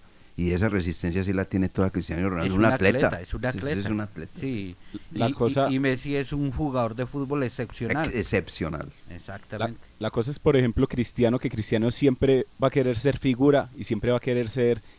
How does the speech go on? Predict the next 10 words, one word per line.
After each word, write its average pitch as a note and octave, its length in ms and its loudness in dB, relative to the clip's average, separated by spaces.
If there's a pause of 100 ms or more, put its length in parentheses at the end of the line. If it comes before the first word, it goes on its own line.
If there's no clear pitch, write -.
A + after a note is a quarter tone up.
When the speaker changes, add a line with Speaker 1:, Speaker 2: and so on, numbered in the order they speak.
Speaker 3:
el B2 160 6
más B2 160 4
destacado. A2 560 0
No G#2+ 200 0
sé, D3 280 2 (100)
como B2 160 0
usted A#2+ 160 0
lo B2 60 2
manifestaba, A2+ 520 2
Jorge, B2 320 0